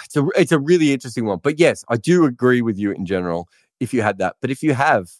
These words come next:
four strike bowlers who are all gonna take wickets at an above average rate, you would do that. Finding one of them is pretty hard. Finding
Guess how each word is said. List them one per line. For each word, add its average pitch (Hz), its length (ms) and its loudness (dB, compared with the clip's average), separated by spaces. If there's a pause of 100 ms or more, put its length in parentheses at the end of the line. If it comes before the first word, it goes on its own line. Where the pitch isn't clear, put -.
(440)
four 104 400 -2
strike 92 360 -4
bowlers 82 440 -8 (320)
who 85 320 -2 (300)
are 92 180 0
all 95 60 -2
gonna 95 180 -4
take - 200 -6
wickets 85 340 -12 (140)
at 87 100 -6
an 85 60 -6
above 82 260 -4
average 80 280 -6
rate, 85 300 -4
you 92 180 -8
would 101 220 -2
do 98 200 -2
that. 76 220 -2 (500)
Finding 117 360 -2
one 101 180 2
of 107 80 -2
them 80 160 -8
is 76 100 -12
pretty 78 220 -8
hard. 78 320 -2
Finding 120 320 -2